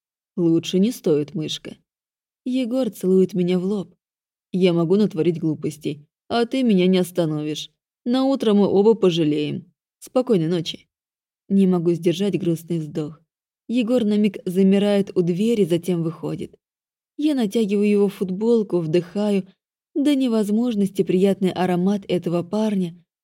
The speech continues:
прикрываю глаза. Как вдруг в уши врывается вой. Загробный, жуткий, он всюду. Пытаюсь открыть глаза, но не получается. Я словно прикована к кровати невидимыми кандалами.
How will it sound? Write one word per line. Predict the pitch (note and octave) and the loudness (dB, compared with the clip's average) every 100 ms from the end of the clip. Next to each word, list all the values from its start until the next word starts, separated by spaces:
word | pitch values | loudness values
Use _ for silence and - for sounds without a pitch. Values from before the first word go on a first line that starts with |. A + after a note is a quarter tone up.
| _ | _
прикрываю | - A#3 B3 A#3 F#3 E3 | -6 -2 0 0 0 -2
глаза. | D3+ F#3+ E3+ - - _ _ _ _ | 0 0 0 -6 -14 _ _ _ _
Как | A3+ G3+ | -2 0
вдруг | E3+ F#3+ F#3+ | 0 -2 -2
в | - F#3+ | -6 -6
уши | G#3+ G3 - | -4 -4 -4
врывается | F3 F#3 F#3 F3 F3 - F#3 | -2 0 2 0 -2 -4 -2
вой. | F#3 F3+ - _ _ _ _ - | -2 -4 -6 _ _ _ _ -6
Загробный, | G#3 G3 G#3+ F#3+ A#3+ A3+ D#3+ F3 | -2 0 2 2 2 0 0 -2
жуткий, | E3+ G3 B3 - - - _ _ _ | 0 -2 -4 -6 -14 -14 _ _ _
он | G3 F#3 | -2 -2
всюду. | E3+ - G#3 F#3+ - _ _ _ _ - | -2 -6 -8 -10 -16 _ _ _ _ -2
Пытаюсь | B3+ B3+ A#3 A3 G3 | -2 0 -2 -2 -2
открыть | G#3 - G3 | -6 -4 -4
глаза, | E3 F#3+ F#3+ F#3 A3+ G3 | 0 2 2 2 -2 0
но | G3 G3 | 2 4
не | F#3 | 4
получается. | F3+ F3+ F3+ A3+ A#3 F3+ E3+ - - _ _ _ _ _ | 4 2 2 -2 -4 -6 -8 -20 -20 _ _ _ _ _
Я | B3+ C4 | -2 -2
словно | B3 B3 A#3 G#3 | -2 0 2 2
прикована | G#3 G3+ A3+ A3 G3+ F#3 | 2 2 2 4 4 2
к | |
кровати | F#3+ F#3 F3 G#3 A3+ | 0 0 2 0 0
невидимыми | G3 F#3 F3+ E3+ F#3 F3+ F#3 | 2 2 2 2 2 4 2
кандалами. | G3+ G3 G3+ A3 A3+ F3 D3+ - | 2 2 2 2 0 -2 -6 -14